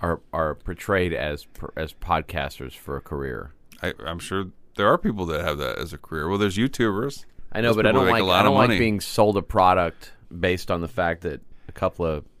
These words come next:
Speaker 1: podcasters love it. And, and actually, it's funny 'cause they have this one where there's these two girls who are podcasting together. Two laptops.
Speaker 2: Yeah.
Speaker 1: Seems, that seems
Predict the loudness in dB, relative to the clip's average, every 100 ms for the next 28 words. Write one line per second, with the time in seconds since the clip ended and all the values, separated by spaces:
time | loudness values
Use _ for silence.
0 | _ -2 -2 -2 -8 -8 -10 -14 -14 -14
1 | -14 -14 -14 -4 -4 -2 -8 -8 -6 -4
2 | -2 2 0 0 -2 -2 -2 -4 -4 -6
3 | -4 -4 -6 -6 -4 -4 -6 -8 -10 -12
4 | -10 -2 0 -2 -4 -8 -4 -4 -4 -4
5 | -6 -6 -12 -10 -8 -8 -10 -14 -20 -20
6 | -16 -4 -2 0 0 -2 -4 -6 -12 -20
7 | _ _ _ _ -20 -20 -20 _ -8 -6
8 | -8 -12 -14 -16 -18 -20 -20 _ -20 -20
9 | -20 -18 -8 -4 -4 -6 -6 -2 -2 -4
10 | -14